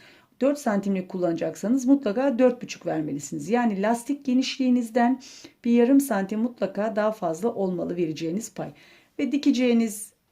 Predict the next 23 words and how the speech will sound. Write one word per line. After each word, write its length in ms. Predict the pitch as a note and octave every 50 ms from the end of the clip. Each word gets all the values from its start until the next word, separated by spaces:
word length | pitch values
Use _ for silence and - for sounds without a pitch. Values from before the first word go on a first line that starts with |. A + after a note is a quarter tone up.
| _ _ _ _ _ _ _ _ _ _ _ _ -
öl-, 200 | A#3+ A#3+ A#3 G3
dediğim 320 | A#3+ A#3 A3+ A#3 A3 G3+
gibi 180 | E3+ F3 D#3+ F3
ölçülerinize 800 | - A3 A#3+ A#3 A#3 - - F#3+ F#3 F3 E3+ E3+ D#3+ D3+ E3+ E3
göre, 320 | D3+ G3 G#3 F#3+ F3 E3
yani 300 | G3+ G3+ F#3+ F3+ F3+ F#3+
ne 80 | G#3+ A#3
kadar, 340 | A#3 G3+ - - D3+ D#3+ D#3+
birden 320 | F#3+ G3 F#3 F3+ G3 G#3
mi 100 | A3+ A3+
dikeceksiniz, 580 | G#3+ A#3 A#3 G#3 A3 A3 G#3+ - A3+ G#3 F#3 D#3
bir 160 | F3+ F3+ F#3
buçuktan 420 | G3 F#3+ - - _ - F#3+ F3+
mı 100 | E3 D#3+
dikeceksiniz? 760 | - - - D3 D#3 D#3+ - - - - F3 A#3 D4 - - - _ _ _ _ _ _ _
Ona 240 | C#4+ D4 C#4+ B3+ G#3+
göre 500 | F#3 F3 E3 D#3 E3 G#3 C4+ D#4+ D#4+ - _ _ _ _ _ _ _ _ _ -
dikiş 300 | - - C4+ - - -
paylarınızı 440 | G#3 F#3 F3 E3 D#3+ E3 D#3+ D3
da 120 | F3 F3 E3
verip 260 | G3 A#3+ D#4 - -
kesebilirsiniz. 920 | - A#3 A#3 - G#3 C#3+ E3 D3 D#3+ D#3+ D#3 - - - - - - A#3
Şöyle 420 | - - D4+ B3 G3 F3+ F3+ F#3+